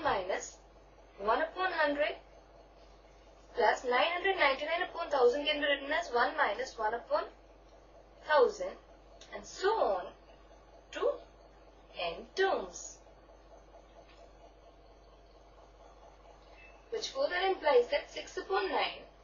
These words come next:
into one plus one plus one n times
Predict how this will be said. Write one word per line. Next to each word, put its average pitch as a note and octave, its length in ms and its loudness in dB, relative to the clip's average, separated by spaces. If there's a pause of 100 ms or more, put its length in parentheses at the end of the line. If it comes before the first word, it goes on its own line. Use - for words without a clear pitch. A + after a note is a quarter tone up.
(560)
into G3 260 -8
one B3 440 0
plus F4+ 260 -6
one G3+ 280 0 (880)
plus - 480 -2 (460)
one G3+ 300 -2 (460)
n D#4 280 0
times - 580 -4